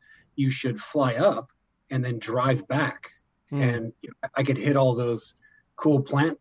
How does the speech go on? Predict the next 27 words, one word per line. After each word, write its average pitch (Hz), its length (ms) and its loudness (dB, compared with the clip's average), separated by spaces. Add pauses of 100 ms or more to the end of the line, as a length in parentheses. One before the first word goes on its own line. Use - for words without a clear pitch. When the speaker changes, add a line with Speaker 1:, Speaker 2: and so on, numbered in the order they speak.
Speaker 1:
places, 113 420 -6
you 127 80 0
know, 110 200 -4
Poots 143 420 6
and 131 100 2
all 139 120 4
these, 135 260 2
you 170 80 4
know, 135 80 4
these 135 340 4
epic 139 320 -4
places 139 400 0
that 139 140 0
are 127 160 0
up 131 160 0
in 135 120 2
that 135 140 2
area. 123 480 -4
Speaker 2:
Yeah. 113 400 -8
Speaker 1:
You - 80 -4
know, 117 120 -8
kind 131 240 -6
of 117 180 -6 (300)
take 139 200 2
my 123 140 -2
time 131 300 0
and, 110 200 -2